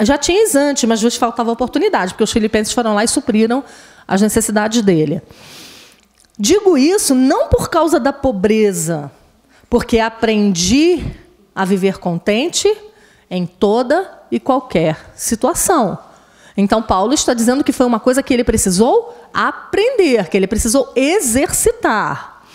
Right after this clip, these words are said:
E aí ele continua dizendo: "Tanto sei estar humilhado como ser honrado.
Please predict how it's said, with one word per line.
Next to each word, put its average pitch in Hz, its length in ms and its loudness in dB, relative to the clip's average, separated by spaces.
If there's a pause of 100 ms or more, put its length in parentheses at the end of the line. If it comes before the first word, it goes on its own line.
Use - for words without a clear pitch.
(280)
E 220 140 2
aí 226 160 4
ele 262 140 0
continua 302 360 -2
dizendo: 240 480 0
"Tanto 320 480 0
sei 262 300 0
estar 214 380 -2
humilhado 185 880 0 (580)
como 190 220 -2
ser 196 160 -2
honrado. 185 580 -4